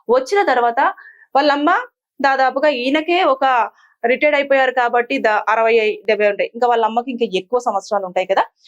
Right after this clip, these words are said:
వాళ్ళిద్దరు కూడా ముసలి వాళ్ళు చూశాడు, చూసింది మొత్తం ఇంట్లో అంతా కూడా ఎక్కడ బ-, ఎక్కడ బంగారం పెడుతున్నారు, అలాగే ఎక్కడ డబ్బులు దాచేస్తున్నారు,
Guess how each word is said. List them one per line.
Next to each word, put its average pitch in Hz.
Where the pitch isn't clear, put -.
వాళ్ళిద్దరు 285
కూడా 285
ముసలి 240
వాళ్ళు 226
చూశాడు, 233
చూసింది 262
మొత్తం 226
ఇంట్లో 233
అంతా 220
కూడా 226
ఎక్కడ 214
బ-, 202
ఎక్కడ 233
బంగారం 196
పెడుతున్నారు, 175
అలాగే 202
ఎక్కడ 196
డబ్బులు 190
దాచేస్తున్నారు, 175